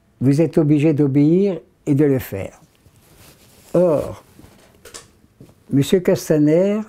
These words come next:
a des ordres de Macron. Macron, il veut absolument arrêter le mouvement des Gilets jaunes et il a donc ordonné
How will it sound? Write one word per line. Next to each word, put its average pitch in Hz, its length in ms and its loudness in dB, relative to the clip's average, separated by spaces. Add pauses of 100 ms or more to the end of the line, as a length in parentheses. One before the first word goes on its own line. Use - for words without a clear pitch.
(1040)
a 143 100 0
des 135 340 0
ordres 170 300 -2 (220)
de 131 160 -2
Macron. 131 440 -4 (1300)
Macron, 156 540 0
il 180 100 2
veut 156 120 2
absolument 180 1080 0 (240)
arrêter 156 920 -2
le 147 160 0
mouvement 156 380 0
des 156 160 2
Gilets 139 280 0
jaunes 175 360 0 (1080)
et 165 440 2
il 151 160 2
a 135 120 0 (220)
donc 147 400 0
ordonné 139 880 0